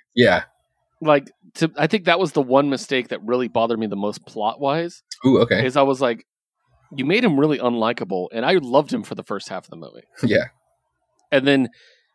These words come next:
Speaker 2: he did that, and I was kinda like, "Oh." And it, maybe it's because of the nature of his character, because he is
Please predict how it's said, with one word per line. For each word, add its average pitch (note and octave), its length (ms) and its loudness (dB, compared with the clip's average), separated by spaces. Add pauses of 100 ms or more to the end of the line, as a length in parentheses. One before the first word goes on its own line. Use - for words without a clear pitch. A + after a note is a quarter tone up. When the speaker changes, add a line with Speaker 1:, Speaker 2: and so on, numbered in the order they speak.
Speaker 2:
he C3 120 -10
did B2+ 220 -4
that, D#3+ 240 4
and B2+ 80 -4
I A#2+ 40 0
was A#2+ 140 0
kinda C3 140 -2
like, A#2 220 -2
"Oh." C#3 420 2 (360)
And C#3+ 140 2
it, D#3 120 -4
maybe E3+ 240 2
it's - 100 -6
because D#3 240 -4
of C3+ 60 -6
the C3 80 2
nature B2 300 0
of A2+ 60 0
his A2 120 -4
character, A#2 320 0
because G#2+ 320 -6
he G#2+ 160 -4
is G#2 280 -4